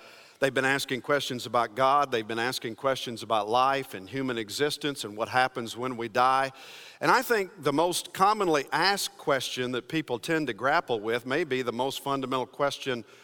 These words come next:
of all in life, and that has to do with the meaning of life. What is the meaning of life? Why am I here? Why do I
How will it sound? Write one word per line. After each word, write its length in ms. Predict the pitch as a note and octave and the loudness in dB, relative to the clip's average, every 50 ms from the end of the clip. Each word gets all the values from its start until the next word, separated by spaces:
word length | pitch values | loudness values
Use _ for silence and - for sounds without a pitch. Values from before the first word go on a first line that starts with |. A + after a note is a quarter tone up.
| - - _ - - | -20 -20 _ -6 -4
of 160 | C3 B2+ A#2 | -2 0 2
all 340 | D3 E3 F#3 E3+ C#3 A#2+ A#2 | 2 4 4 2 2 0 0
in 100 | A2+ A2+ | 0 0
life, 340 | A2 A2 A#2 C3 C#3 - | 2 2 2 2 0 -2
and 140 | - A2+ A#2 | -6 -2 0
that 120 | C3 D3 D3 | 0 0 2
has 200 | C#3+ C3+ C3+ - | 0 0 -2 -2
to 100 | - C3+ | -4 -4
do 160 | A#2+ C3 C#3 | -2 -2 -2
with 140 | C#3 C#3+ - | -2 -2 -4
the 80 | C#3 B2+ | -4 -4
meaning 400 | C3 D#3 F3+ F#3+ F3 D#3+ B2+ A2+ | 0 0 0 0 0 0 -2 -2
of 100 | G2+ F#2 | -4 -2
life. 360 | G#2+ G#2+ G2+ G2 F#2+ F#2+ - | 0 0 0 0 -2 -4 -2
What 180 | - D3 D#3 D#3 | 0 0 2 2
is 200 | D#3+ E3+ D3+ - | 2 0 0 -2
the 100 | - D3 | -4 -2
meaning 480 | C3 C3+ D3 D3+ D3+ D3 C3 A#2 A2+ | -2 0 0 0 0 0 -2 -2 -4
of 100 | A#2 G#2 | -4 -4
life? 320 | G2 A2+ G#2 G#2 G2+ G2 - | -2 0 2 2 2 0 -2
Why 240 | A2+ A#2+ B2+ C#3+ D3 | 0 2 4 4 4
am 120 | C#3+ C#3+ | 4 4
I 160 | C#3 C#3 C3+ | 2 2 2
here? 340 | C3 C#3+ C#3+ C3+ B2+ G#2 F#2 - - - - - - - - - | 0 -2 -2 -2 -2 -2 -6 -10 -16 -20 -20 -20 -20 -20 -20 -10
Why 340 | G2 G#2+ B2+ C#3+ D3 D3+ D3+ | -2 4 4 6 6 6 4
do 120 | C#3+ C#3 | 4 4
I 260 | C3 C3 B2 B2 B2+ | 4 4 4 2 0